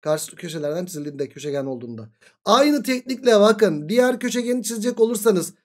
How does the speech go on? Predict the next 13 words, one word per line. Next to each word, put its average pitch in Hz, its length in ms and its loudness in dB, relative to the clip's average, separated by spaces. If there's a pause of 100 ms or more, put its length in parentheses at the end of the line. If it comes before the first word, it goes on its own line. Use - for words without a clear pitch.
(220)
diğer 240 280 4
köşegeni 240 400 -4
çizdiğiniz 226 380 -4
zaman 226 200 2
şunlar 226 380 0
birbirine 233 360 -2
eşit 214 260 -4
değil 277 120 -2
mi? 208 80 0
Köşegenler 208 540 0
birbirini 202 260 0
ortalıyor. 185 420 0
Bak 254 260 0